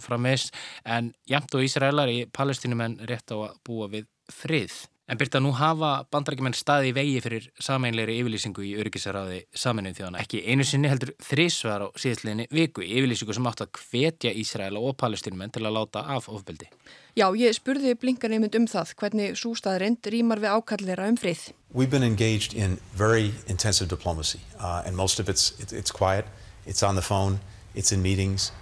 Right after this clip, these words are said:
Speaker 3: but it's comprehensive and it's intensive, starting with President Biden, who's been on the phone repeatedly with, uh, Prime Minister Netanyahu, with President Abbas, uh, with other leaders, myself, uh, and, and other colleagues. And we just want to make sure that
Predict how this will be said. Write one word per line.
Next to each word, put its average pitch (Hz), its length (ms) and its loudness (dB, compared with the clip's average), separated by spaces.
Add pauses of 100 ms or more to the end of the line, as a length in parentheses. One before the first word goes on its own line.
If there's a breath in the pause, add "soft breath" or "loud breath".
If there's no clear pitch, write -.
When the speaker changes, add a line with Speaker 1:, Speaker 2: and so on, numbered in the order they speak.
(120)
Speaker 3:
but 98 160 4
it's 90 140 2
comprehensive 101 720 0
and 90 120 2
it's - 140 0
intensive, - 360 -2
starting 101 360 4
with 92 120 -2
President 90 340 0
Biden, 98 340 -2 (340 loud breath)
who's 92 120 -2
been 90 120 0
on 92 100 2
the 90 60 -2
phone 92 220 -2
repeatedly 98 560 -2
with, 85 280 -6 (420 loud breath)
uh, 85 180 -4
Prime 85 240 -4
Minister 87 240 -2
Netanyahu, 101 440 0
with 90 140 -2
President 85 360 -2
Abbas, 95 440 -2 (440 loud breath)
uh, 87 100 -2
with 85 140 -2
other 87 160 2
leaders, 95 500 0
myself, 95 580 2
uh, 85 180 0 (340)
and, - 200 -2
and 104 100 2
other 98 120 0
colleagues. 123 360 2 (360 loud breath)
And 110 160 4
we 147 80 6
just 151 160 0
want 127 120 4
to 117 40 2
make 107 140 2
sure 120 240 0
that 110 160 0